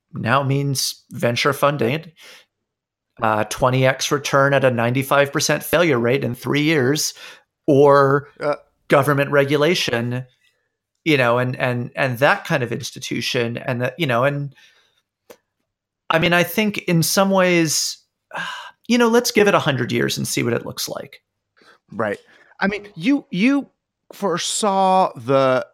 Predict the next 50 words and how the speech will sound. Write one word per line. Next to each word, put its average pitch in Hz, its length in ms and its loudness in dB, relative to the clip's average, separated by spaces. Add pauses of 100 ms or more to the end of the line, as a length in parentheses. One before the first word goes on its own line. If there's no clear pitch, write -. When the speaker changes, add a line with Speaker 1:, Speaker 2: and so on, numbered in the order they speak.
Speaker 2:
the 127 160 -4
chaos 147 680 -2
of 120 100 -6
this 131 240 -4
moment. 123 420 0
I 135 100 0
know 175 160 4
it - 60 0
wasn't 143 280 -2
that 151 220 0
long 123 280 0
ago, 104 260 -6
but 117 220 -4 (100)
it 151 160 -4
was 143 180 -4
in 135 300 -2 (180)
twenty 170 280 0
eleven 123 420 -2 (540)
where 117 100 -2
you 127 220 -2
said, 104 560 -2 (440)
uh, 107 260 -2 (100)
in, 120 320 -6
in 117 260 -6
one 120 160 -2
of 123 100 -2
your, 113 340 -2 (140)
uh, 110 160 -6 (480)
essays 135 360 -2
online, 117 560 -2
you 123 100 -4
said, 117 260 -2 (260)
"Sadly, 170 580 -2 (300)
the 135 100 -4
problems 190 540 0
of 170 100 -2
the 127 120 0
old 143 180 0
societies 113 640 -2
are 101 100 -6
hardly 147 400 -2
vanishing 120 520 -4
into 113 280 -6
a 104 80 -4
mist 123 440 -4
around 123 300 -2
these 120 180 -6
new 127 160 -2
emergent 113 420 -4
groups. - 400 -10